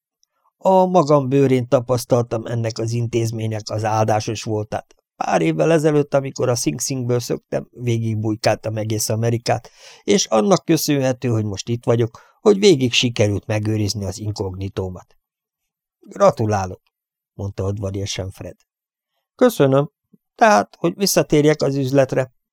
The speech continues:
"Ó, ön üzleti ügyben jött?" "Természetesen." Zsebébe nyúlt, elővette citromot, és megette. Fred elfordította a fejét, és minden átmenet nélkül kicserepesedett a szája.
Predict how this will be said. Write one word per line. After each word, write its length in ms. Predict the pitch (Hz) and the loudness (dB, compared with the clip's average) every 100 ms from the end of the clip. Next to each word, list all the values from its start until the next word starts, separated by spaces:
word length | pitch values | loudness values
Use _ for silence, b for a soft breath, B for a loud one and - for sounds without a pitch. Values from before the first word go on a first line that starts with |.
| _ | _
"Ó, 460 | - 202 302 - _ | 2 4 4 0 _
ön 260 | 170 202 - | 2 2 2
üzleti 460 | 170 208 175 - | -2 2 2 2
ügyben 340 | 180 190 202 127 | 0 2 0 0
jött?" 380 | 92 - _ _ _ _ _ _ _ | -2 -8 _ _ _ _ _ _ _
"Természetesen." 800 | 95 95 113 117 135 82 - - _ _ _ _ _ _ _ _ _ _ _ _ _ | -6 -4 -4 0 -2 -2 -10 -10 _ _ _ _ _ _ _ _ _ _ _ _ _
Zsebébe 520 | 160 214 190 160 135 | 2 4 6 6 6
nyúlt, 320 | 120 104 - - | 2 0 -2 2
elővette 580 | 127 117 113 104 - | 4 4 2 0 -2
citromot, 580 | 98 - 123 135 123 123 | -4 -4 0 0 0 0
és 140 | 139 - | -2 -2
megette. 560 | 92 - - - - _ _ _ _ _ _ _ - | -8 -10 -16 -16 -18 _ _ _ _ _ _ _ -12
Fred 300 | - 135 117 | 2 2 4
elfordította 800 | 131 110 - 104 107 113 107 - | 2 2 0 -2 -2 -4 -2 0
a 60 | 110 | 2
fejét, 360 | - 113 117 | 2 2 2
és 120 | 113 - | -2 -4
minden 320 | 104 101 101 | -4 -4 -6
átmenet 480 | 101 101 104 104 101 | -6 -6 -6 -6 -4
nélkül 360 | 104 101 104 | -6 -4 -6
kicserepesedett 960 | - 110 110 98 98 104 101 98 95 - | -6 -6 -4 -6 -4 -6 -6 -8 -10 -8
a 60 | |
szája. 480 | - 98 95 95 - | -8 -6 -6 -8 -14